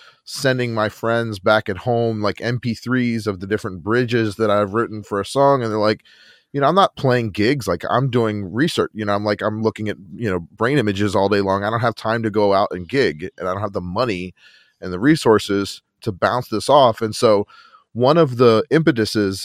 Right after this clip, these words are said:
of Secret Chord and the research that we've been doing is to give someone sign of, kind of that sounding board that, you know, nothing will ever replace, of course, you know, going out and, and, you know, and workshopping material on a stage. But this would maybe somehow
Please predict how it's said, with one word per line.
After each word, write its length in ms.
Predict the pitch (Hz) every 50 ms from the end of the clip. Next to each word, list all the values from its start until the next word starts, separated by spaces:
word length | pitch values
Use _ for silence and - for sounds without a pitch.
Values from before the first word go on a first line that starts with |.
| -
of 260 | - 107 110 104 95 95
Secret 340 | - 131 113 107 98 -
Chord 380 | - - 156 165 147 117 107 92
and 160 | 85 98 98
the 60 | 101
research 400 | 95 113 127 - - 120 104 -
that 80 | - 92
we've 160 | 92 101 98
been 180 | 90 95 92 95
doing 300 | 127 151 160 143 117 85
is 180 | 76 104 101 -
to 100 | - 104
give 340 | 87 85 - 123 139 156 139
someone 560 | - - 131 110 110 98 98 95 92 95 92 -
sign 260 | - - 110 107 101
of, 120 | 92 - _ -
kind 160 | - 117 107
of 60 | 95
that 160 | 92 98 -
sounding 480 | - - - 120 110 117 123 117 110 101
board 400 | 90 98 98 92 90 92 90 90 - _ _ _ _ _ _ _ _ _ -
that, 300 | - 95 104 104 101 - -
you 100 | 123 107
know, 140 | 95 92
nothing 340 | - 110 123 147 147 - 135
will 140 | 120 107 - -
ever 300 | 98 120 123 110 113 107
replace, 420 | 107 104 - - 123 107 101 - -
of 100 | 95 -
course, 340 | - 120 110 98 90 -
you 80 | - 107
know, 120 | 95 92
going 240 | 90 113 110 101 101 104
out 180 | 101 95 71
and, 220 | 98 104 98 95 - -
and, 260 | 101 98 92 95 95
you 100 | - 117
know, 220 | 98 87 87 90 85 _ _ _ - _ _ _ -
and 140 | 120 110 110
workshopping 640 | 120 117 - - 135 107 98 - - 101 101 95
material 540 | 95 95 90 - 120 110 101 92 87 87 - -
on 180 | 95 92 90 87
a 40 |
stage. 560 | 82 - - 131 127 113 85 - 71 - - - _ -
But 260 | 95 110 107 101 - _ _ _ _ _ _ _ _ _
this 300 | - 107 131 139 135 -
would 180 | - 120 104 90 _
maybe 280 | - 117 107 104 107 101
somehow 520 | - - 107 104 101 92 107 95 92 90